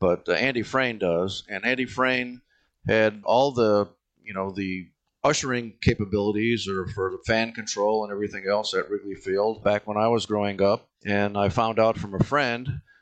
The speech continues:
that you could be an extra. An extra was you show up at the park about ten or ten thirty, and you have to wear your dark pants. They give you a sport coat, and you gotta have some shine shoes, of course.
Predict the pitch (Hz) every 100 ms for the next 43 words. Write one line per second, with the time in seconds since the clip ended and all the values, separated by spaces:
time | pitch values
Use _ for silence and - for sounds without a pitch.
0 | _ 90 98 113 110 101 92 110 104 147
1 | 175 - 95 82 104 - 104 107 131 -
2 | 107 101 104 104 104 92 101 104 107 101
3 | 104 - 104 113 95 95 90 - 104 107
4 | 92 - 107 - 101 107 123 120 - -
5 | _ - 101 101 101 107 - 98 104 104
6 | 98 95 - - 110 110 - 110 110 -
7 | 104 101 98 104 92 - - - 110 120
8 | - 110 107 - - - 104 101 107 104
9 | 101 98 95 92 113 113 107 - 143 131
10 | 113 92 - 101 107 - -